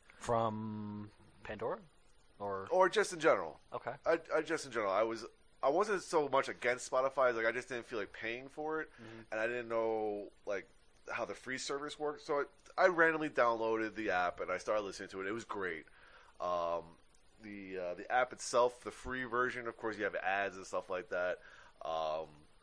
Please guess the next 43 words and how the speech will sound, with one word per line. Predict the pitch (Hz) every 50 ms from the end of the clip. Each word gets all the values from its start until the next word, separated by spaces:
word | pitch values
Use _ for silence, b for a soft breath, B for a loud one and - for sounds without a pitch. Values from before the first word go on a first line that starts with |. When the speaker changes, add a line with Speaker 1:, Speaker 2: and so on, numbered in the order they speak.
| _ _ - - 98
Speaker 2:
the | 104 101
only | 104 107 110 107
thing | 120 117
that | 107 104 101 98 92
really | 110 117 113 107 107
bothered | 92 - 110 101 101 95 95 92 85 90 98
me | 110 117 120
about | 120 107 117 113 110 110 107
it | 107 98
was | 95 95 92 90
the | -
fact | - - 98 95 90
that | 90 90 90
you | 87 -
can't | - 104 92
listen | 92 95 92 - 98 90
to | - 92
things | 87 - 101 95 90 87
in | - - 98
a | 92
row. | 82 82 90 90 92 101 104 101 - - -
Everything's | - 104 104 104 98 95 90 87
in | 82
shuffle, | 78 - - 95 92 - 107 107 107 - _ - - - - - -
Speaker 1:
Ah. | 113 101 95 95 95 98 95 98 98 98 92 92 92 95 95 92 92 - - -
Speaker 2:
uh, | 82 82 80 78 80
which | 85 82 - -
bothered | 104 95 95 95 90 80
the | 85
shit | - - - 104 104
out | 95 90 87
of | 82 80
me. | 76 78 76 80 - - b b b b - - - - -
Um, | 82 87 85 82 82 82 82 82 80 80 80 - - - - - _ _ - - - - - _ - - - -
and | - 117 123
there | 139
was | 156 156
a |
couple | - 202 175 147
other | 131 131 131 131
limitations, | 120 113 120 107 104 - 107 98 92 - 92 87
of | 85
course. | - 95 92 87 85 - - - -